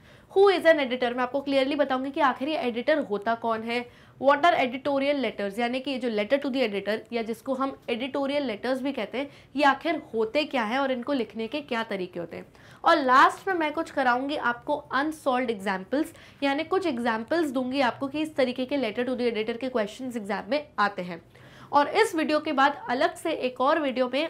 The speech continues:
आपको मैं कराने वाली हूँ सॉल्व्ड एक्सरसाइजेस इसी letter to the editor की, यानी किस तरीके के क्वेश्चंस आते हैं और किस तरीके से फॉर्मेट फॉलो करके हमें उसका पूरा कंटेंट लिखना रहता है। ओके,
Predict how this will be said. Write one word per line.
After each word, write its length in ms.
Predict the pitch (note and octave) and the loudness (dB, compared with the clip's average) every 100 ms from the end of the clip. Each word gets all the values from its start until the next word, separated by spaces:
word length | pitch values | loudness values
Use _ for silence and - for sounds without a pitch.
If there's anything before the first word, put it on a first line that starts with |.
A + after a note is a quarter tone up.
| - | -2
आपको 340 | A3+ A3 - | -2 -2 -6
मैं 180 | C4+ C#4+ | -4 -4
कराने 340 | C4+ A3 G#3+ B3+ | -4 -4 -4 -2
वाली 220 | A#3 A3 | -2 -4
हूँ 280 | A#3+ F#4 F#4+ - - - | -2 -2 -4 -18 -20 -2
सॉल्व्ड 340 | D4 C4 D#4+ D4 | 2 4 4 2
एक्सरसाइजेस 720 | B3+ C4 B3+ A#3 A3 D4 D4 | 0 -4 -2 -2 0 -2 -2
इसी 260 | B3+ D#4 C#4+ | -6 -2 -2
letter 340 | A#3 A3+ A3 | -2 -6 -6
to 60 | A#3 | -2
the 180 | C#4 G4 - A3 | 2 2 0 -8
editor 320 | G3 G3 G3 | -6 -4 -6
की, 140 | A3 | -6
यानी 200 | G#3+ G#3+ | -6 -4
किस 220 | A#3+ C4+ C4+ | -4 -6 -2
तरीके 280 | A3 A3+ | -2 -2
के 100 | B3+ | -4
क्वेश्चंस 460 | C#4 G#3+ G3+ C4 C4 | -2 -4 -4 -6 -2
आते 220 | A3+ B3 | -2 -4
हैं 120 | F4 - - | -8 -8 -8
और 100 | - | -6
किस 220 | A#3 C4 C4 | 0 -2 -2
तरीके 280 | A3 G#3+ | -6 -4
से 220 | A3 E4+ - - - - | -4 -4 -6 -20 -20 -4
फॉर्मेट 340 | C#4+ C4 D4+ | -2 2 2
फॉलो 260 | D#4 C4 A#3+ | 2 0 0
करके 280 | A#3+ A#3 E4 | -2 -4 -4
हमें 440 | E4 A#3+ C4+ D#4+ - | -4 -4 -4 -6 -12
उसका 280 | A3 C4+ C4+ | -8 -4 -2
पूरा 260 | B3 B3 | 0 0
कंटेंट 480 | C4+ A#3+ G#3+ A#3 C#4+ - | 0 -6 -4 -6 -6 -8
लिखना 320 | G#3 G#3 G3 | -12 -8 -8
रहता 260 | E3 D3+ - | -8 -12 -18
है। 60 | - _ - | -20 _ -12
ओके, 220 | G#3+ | -4